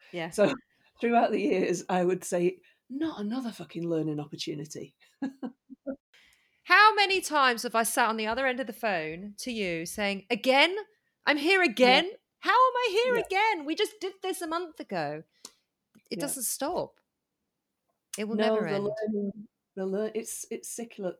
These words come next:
Speaker 2: cyclic, is that a word? Cyclical?
Speaker 1: Cyclical.
Speaker 2: Yeah.
Speaker 1: You mean it
Speaker 2: And
Speaker 1: goes in
Speaker 2: so I, I
Speaker 1: cycles? Yeah.
Speaker 2: It goes in cycles, yeah. And, and the way I think about it is, it's a bit like we've got seven layers of skin.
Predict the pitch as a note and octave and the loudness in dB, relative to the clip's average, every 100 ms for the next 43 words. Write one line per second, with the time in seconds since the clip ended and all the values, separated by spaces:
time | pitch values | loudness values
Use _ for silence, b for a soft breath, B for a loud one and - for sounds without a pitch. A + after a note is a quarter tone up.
0 | - - C#4 - - G#3 - - G3 G3 | -12 -12 -12 -14 -10 -10 -10 -12 -12 -10
1 | C#4 C#4 C#4 A2 F#3 - - - C4+ D4+ | -8 -8 -6 -8 -10 -14 -20 -16 -8 -6
2 | C4+ G3+ - D#3+ C#3+ - _ _ _ _ | -4 -4 -2 -4 -6 -10 _ _ _ _
3 | _ _ G#3 G3+ D#3+ F#3 _ F#3+ G3 F#3 | _ _ -4 -2 -2 -6 _ -8 -6 -2
4 | F#3+ F3+ G#3 G#3 F#3 E3 E3+ D3 D3 - | 0 2 2 2 2 0 -2 -6 -6 -10
5 | E3 C3 - _ _ _ _ _ _ C4+ | -10 -12 -14 _ _ _ _ _ _ -10
6 | C#4 C#4+ C4+ B3+ F3 E3 D#3+ D3+ E3+ F#3 | -8 -6 -8 -6 -6 -6 -12 -12 -6 0
7 | F3+ D#3+ - G3+ - - F#3+ F#3+ G3 F#3+ | 2 2 -2 -6 -8 -6 -2 0 0 -2
8 | F#3 F#3 F3+ F3 E3 D#3+ D#3+ D#3+ D#3 - | -4 -6 -6 -4 -4 -4 -4 -6 -6 -12
9 | _ _ _ _ _ _ G#3 A#3+ A#3+ G3 | _ _ _ _ _ _ -2 0 0 0
10 | G3 F3+ - - F#3+ F#3+ F#3 F3 F3 E3 | 0 -2 -2 -4 -2 0 0 0 0 -2
11 | D#3+ - F#3+ A3 | -6 -6 -4 -6